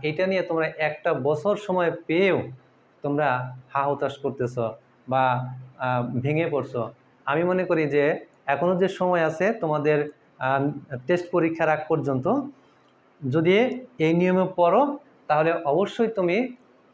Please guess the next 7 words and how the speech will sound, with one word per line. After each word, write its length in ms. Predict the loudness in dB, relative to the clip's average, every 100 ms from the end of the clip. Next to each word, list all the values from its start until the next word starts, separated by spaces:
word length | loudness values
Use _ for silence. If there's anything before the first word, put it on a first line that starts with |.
| _ -4
অত্যন্ত 460 | -4 0 0 2 0
ভালো, 560 | 0 0 2 2 2 0
মানে 220 | 0 0 -2
খুব 220 | -4 -2
ভালোভাবেই 440 | -2 2 2 2 0
পাস 240 | 0 -2
করবে, 400 | -2 -4 -4 -6